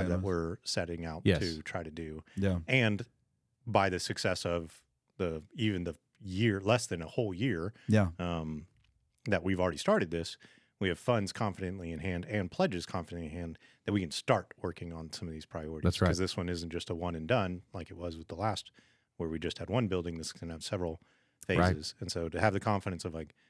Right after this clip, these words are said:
Speaker 2: this is where we are, we have room to see where God's gonna continue,
Speaker 1: Yeah.
Speaker 2: and yet we can dream and make sure that what we are actually building isn't just kind of a, "Ah, well, we, we gave it a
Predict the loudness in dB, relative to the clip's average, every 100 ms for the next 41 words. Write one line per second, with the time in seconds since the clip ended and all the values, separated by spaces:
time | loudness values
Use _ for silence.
0 | _ _ 0 2 4 4 4 2 2 0
1 | -6 _ _ _ 0 4 6 6 6 2
2 | 2 4 4 4 0 0 -6 -8 -6 -2
3 | -2 -2 -4 2 4 4 0 -2 0 2
4 | 0 -2 0 2 2 2 0 0 -2 0
5 | 0 0 0 -2 -6 _ -2 -2 0 0
6 | 0 2 0 -2 -6 _ _ _ 4 4
7 | 4 -2 0 2 2 0 0 -2 -2 -4
8 | -6 -6 -6 -4 -6 -8 _ _ _ _
9 | _ 0 2 2 2 2 2 2 0 -2
10 | -6 -12 -6 -4 -4 -4 -2 -2 0 0
11 | 0